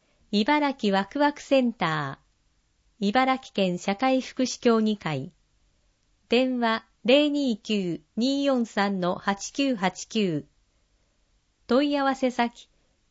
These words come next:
県長寿福祉推進課。電話零二九三零一の三三二六。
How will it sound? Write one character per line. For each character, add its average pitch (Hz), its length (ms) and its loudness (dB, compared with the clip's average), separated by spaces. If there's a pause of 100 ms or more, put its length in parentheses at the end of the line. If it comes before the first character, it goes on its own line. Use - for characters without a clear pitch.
県 220 340 0 (120)
長 285 260 2
寿 196 160 -2
福 - 240 -6
祉 226 340 -4
推 - 20 -2
進 208 360 -2
課。 196 260 -4 (560)
電 247 300 2
話 226 260 0 (100)
零 285 260 6
二 277 280 2
九 202 500 0
三 269 360 0
零 262 220 2
一 196 280 -2
の 180 140 2
三 254 280 0
三 226 320 0
二 220 240 0
六。 202 340 -2